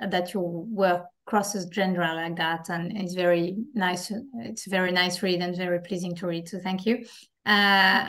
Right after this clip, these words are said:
and also, Leah wanted to know about, uh, the Appalachian Mountains, where you s-, you set your stories. Uh, how, why did you want to, to, to write about this particular space in the U S,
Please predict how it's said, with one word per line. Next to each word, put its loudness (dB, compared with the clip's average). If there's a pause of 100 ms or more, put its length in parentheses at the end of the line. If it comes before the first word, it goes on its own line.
and 2
also, 2
Leah 6
wanted 0
to -4
know 2
about, 2
uh, 2
the 6
Appalachian 2
Mountains, -2
where 2
you 2
s-, -8
you -4
set -4
your -4
stories. 2 (400)
Uh, 8 (180)
how, 2
why 6
did -4
you -4
want -2
to, -6 (100)
to, -6
to -4
write 2
about -2 (480)
this -6
particular 0
space 0
in 2
the 4
U 4
S, 4